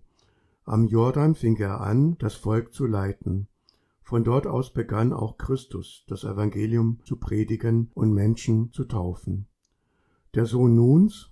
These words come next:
also Josua, erwählte zwölf Männer, um das verheißene Erbe aufzuteilen. Jesus entsandte seine zwölf Apostel in die Welt, damit sie seine Wahrheit proklamierten.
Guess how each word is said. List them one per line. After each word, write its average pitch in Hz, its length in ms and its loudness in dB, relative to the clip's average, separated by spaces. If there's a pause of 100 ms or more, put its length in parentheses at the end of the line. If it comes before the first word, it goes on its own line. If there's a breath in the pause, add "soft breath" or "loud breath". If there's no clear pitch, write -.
also 95 240 -8
Josua, 135 640 -2 (600 soft breath)
erwählte 131 560 2
zwölf 113 380 -2
Männer, 101 520 0
um 127 180 2
das 110 180 -4
verheißene 123 720 -2
Erbe 101 440 -4
aufzuteilen. 95 960 -8 (720)
Jesus 127 680 -2 (100)
entsandte 117 500 -2
seine 113 340 -2
zwölf 110 300 -6
Apostel 107 760 -4
in 117 160 -2
die 110 220 -2
Welt, - 560 -4
damit 113 300 -2
sie - 140 -4
seine 113 440 -2
Wahrheit 110 360 -2
proklamierten. 104 920 -8